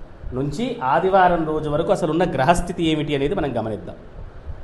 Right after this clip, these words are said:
ఆ రోజున మనకున్న గ్రహస్థితి ప్రకారం శని, రాహువు, బుధుడు, శుక్రుడు, రవి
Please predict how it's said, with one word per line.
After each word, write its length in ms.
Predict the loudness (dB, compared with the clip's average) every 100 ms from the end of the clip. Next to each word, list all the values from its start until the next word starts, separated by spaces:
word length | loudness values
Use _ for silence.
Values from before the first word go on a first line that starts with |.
| -2
ఆ 160 | 4 6
రోజున 340 | 6 4 2
మనకున్న 340 | 0 0 -2 -2
గ్రహస్థితి 560 | -2 -2 -2 -4 -8
ప్రకారం 540 | -6 -4 0 0 0 -6 -12 -12 -10 -10 -12 -16 -14 -14 -4
శని, 420 | -2 0 0 -2 -4
రాహువు, 560 | 0 2 2 2 0 -2
బుధుడు, 500 | -2 -4 0 0 0
శుక్రుడు, 580 | -4 -6 -4 -2 0 0
రవి 360 | 0 0 -4